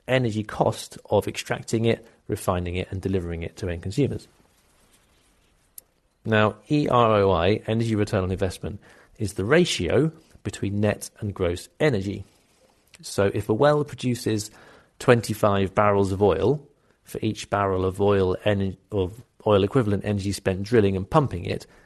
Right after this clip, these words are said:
it has an E R O I ratio of twenty-five-to-one. And that ratio is actually fairly typical for oil production today. Um, as the ratio declines, then it gets closer to parity.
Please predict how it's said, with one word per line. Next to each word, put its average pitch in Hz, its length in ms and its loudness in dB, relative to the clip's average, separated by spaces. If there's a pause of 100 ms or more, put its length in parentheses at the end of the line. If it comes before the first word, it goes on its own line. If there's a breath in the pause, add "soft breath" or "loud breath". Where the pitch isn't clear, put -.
(200 soft breath)
it 104 80 -6
has 107 180 0
an 98 180 -2
E 123 120 0
R 101 240 2
O 95 160 2
I 101 260 4
ratio 101 460 2
of 90 100 -6
twenty-five-to-one. 90 680 -2 (960 loud breath)
And 98 420 -2 (140)
that 107 180 4
ratio 98 340 0
is 95 120 -2
actually - 280 -4
fairly 101 340 0
typical 87 380 -4
for 90 380 -4
oil 90 140 0
production - 400 -10
today. 101 320 0 (1900 soft breath)
Um, 95 380 2 (560)
as 110 220 0
the 117 80 0
ratio 113 260 4
declines, 147 640 2 (480 loud breath)
then 101 220 -2
it 107 80 -4
gets - 240 0
closer 92 520 0
to 92 360 -4
parity. 120 640 -2